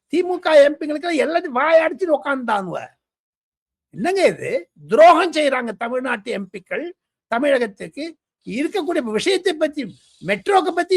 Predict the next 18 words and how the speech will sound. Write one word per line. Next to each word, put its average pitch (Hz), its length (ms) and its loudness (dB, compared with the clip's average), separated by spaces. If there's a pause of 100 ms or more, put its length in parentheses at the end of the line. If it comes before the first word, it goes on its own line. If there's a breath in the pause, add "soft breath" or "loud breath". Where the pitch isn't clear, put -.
இம்பீச்மென்ட் 320 600 -2
மோஷன் 294 260 0
கொண்டு 311 180 0
வாங்க, 311 180 0
no 302 220 2
confidence 302 360 -2
மோஷன் 285 240 -4
வாங்க, 277 240 -6 (360)
கோயம்புத்தூர், 285 560 2
மதுரைக்கு. 247 480 0
அதை 240 220 0
விட்டுட்டு 320 440 -2 (440)
இது 339 180 -2
ஒரு 370 180 0
ஹிந்து 381 320 -2
விரோதம். 240 400 -2
காரணம் 311 260 0
என்னன்னு, 311 260 -2